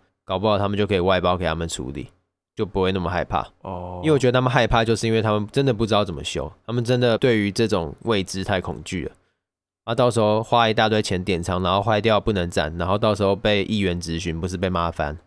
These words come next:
Speaker 2: 哦，这样我听懂了啦，就是我就是去国外学怎么把一个作品打包得很好，然后怎么维修，然后就可以回来，来做这件工作。哦。
Speaker 1: 对，所以之后几集可能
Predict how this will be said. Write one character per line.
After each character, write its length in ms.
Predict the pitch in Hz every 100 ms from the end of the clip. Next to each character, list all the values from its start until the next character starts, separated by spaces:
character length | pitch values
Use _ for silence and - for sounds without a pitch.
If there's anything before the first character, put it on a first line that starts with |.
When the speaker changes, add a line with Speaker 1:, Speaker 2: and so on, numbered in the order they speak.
| _ _ _ _ _ _
Speaker 2:
哦， 240 | 92 87 90
这 80 | 123
样 80 | 110
我 60 |
听 200 | 98 101
懂 200 | 101 87
了 80 | 57
啦， 200 | - 123 _ -
就 140 | 123
是 380 | 120 117 113 107 - _
我 140 | - 95
就 100 | 110
是 100 | 117
去 120 | 113
国 240 | - 107
外 200 | 104 107 104 - -
学 300 | - 95 98
怎 100 | 95
么 100 | 92
把 200 | 92 90
一 40 |
个 80 | 101
作 220 | 98 107
品 240 | 92 87 92 _
打 160 | - 85
包 220 | 90 92
得 100 | 92
很 200 | 87 80
好， 180 | 92 -
然 80 | 90
后 80 | 92
怎 140 | 92
么 80 | 82
维 160 | 73 -
修， 320 | - 87 98 - _ _ _ _ _ _ _ _ -
然 120 | 90
后 60 |
就 120 | 90 95
可 120 | 95
以 40 |
回 200 | 85 85
来， 240 | 80 82 107 _ -
来 120 | 90
做 180 | 98 92
这 120 | 90
件 160 | 90 85
工 200 | 82 82
作。 160 | 85 110 -
哦。 120 | - -
Speaker 1:
对， 120 | 113
所 140 | 117
以 100 | 147
之 240 | 120 - 131
后 140 | 139
几 220 | 117 101
集 180 | 90 92
可 160 | 92 95
能 260 | 87 87